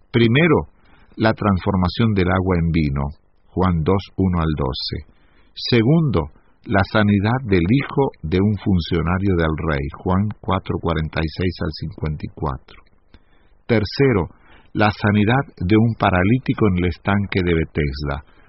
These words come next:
Juan cinco, uno al diecisiete. Cuarto, la alimentación de los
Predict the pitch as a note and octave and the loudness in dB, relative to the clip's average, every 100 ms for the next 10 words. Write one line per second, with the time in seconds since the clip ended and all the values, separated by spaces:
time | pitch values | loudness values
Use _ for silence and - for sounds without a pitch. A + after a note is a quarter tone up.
0 | _ - F#2+ E2+ - A#2+ A#2 - F2+ G#2 | _ 0 2 2 0 -2 -2 0 4 4
1 | A2+ F#2 E2+ E2 F2+ - F2+ D2 - - | 4 0 0 -2 -4 -4 -4 -4 -4 -8
2 | D2 - _ _ _ _ _ C3 D3+ C3+ | -8 -12 _ _ _ _ _ 2 4 4
3 | F#2 - C#2 C#2 - _ - - A2 A#2 | 2 -2 -6 -6 -12 _ -20 -4 2 4
4 | B2 A#2 A2+ G#2 G#2 - C#3 B2+ G#2+ F#2 | 4 4 0 0 -4 0 0 2 2 0